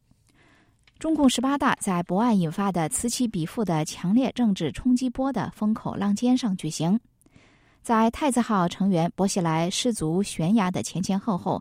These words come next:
有关中共内部左右之争的传闻甚嚣尘上，有关一党统治合法性的质疑更是前所未有。有分析称，被维稳和被和谐的当今中国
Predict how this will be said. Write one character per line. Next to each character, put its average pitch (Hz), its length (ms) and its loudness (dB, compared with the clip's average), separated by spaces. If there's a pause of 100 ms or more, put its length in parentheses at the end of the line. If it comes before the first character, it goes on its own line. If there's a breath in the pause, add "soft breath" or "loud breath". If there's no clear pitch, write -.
(340 loud breath)
有 214 180 6
关 247 220 4
中 285 160 2
共 277 180 6
内 262 180 4
部 160 300 -4
左 160 180 -2
右 156 200 0
之 220 120 -2
争 254 220 6
的 175 160 0
传 185 300 -2
闻 165 240 2
甚 202 200 -2
嚣 185 220 0
尘 - 240 -4
上， 175 260 -2 (420 soft breath)
有 180 140 2
关 185 280 4
一 226 100 2
党 185 180 2
统 160 240 -2
治 170 200 -2
合 180 180 -4
法 175 100 -2
性 190 200 0
的 165 100 0
质 185 180 -2
疑 165 240 2 (240 loud breath)
更 190 200 2
是 175 240 -2
前 180 260 -2
所 190 160 0
未 160 160 0
有。 139 240 -2 (1500 soft breath)
有 214 200 4
分 311 160 2
析 285 140 0
称， 233 320 2
被 202 320 2
维 202 280 2
稳 160 380 0 (240 soft breath)
和 180 300 2
被 208 200 2
和 185 300 0
谐 180 220 0
的 - 200 -2
当 202 200 0
今 208 280 0
中 262 220 4
国 143 260 0